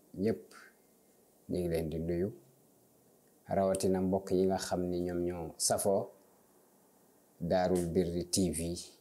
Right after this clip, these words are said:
Ñu ngi leen di wax assalaamu aleykum wa rahmatullahi wa barakaatuhu.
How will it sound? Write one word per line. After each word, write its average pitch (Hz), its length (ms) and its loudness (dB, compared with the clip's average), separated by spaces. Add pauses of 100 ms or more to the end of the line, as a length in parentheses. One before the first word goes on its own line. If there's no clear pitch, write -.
(760)
Ñu 90 160 0
ngi 92 120 4
leen 87 200 2
di 90 80 4
wax 87 220 2
assalaamu 87 680 0
aleykum 87 460 -2
wa 82 100 0
rahmatullahi 85 720 -4
wa 82 140 -2
barakaatuhu. 82 800 -6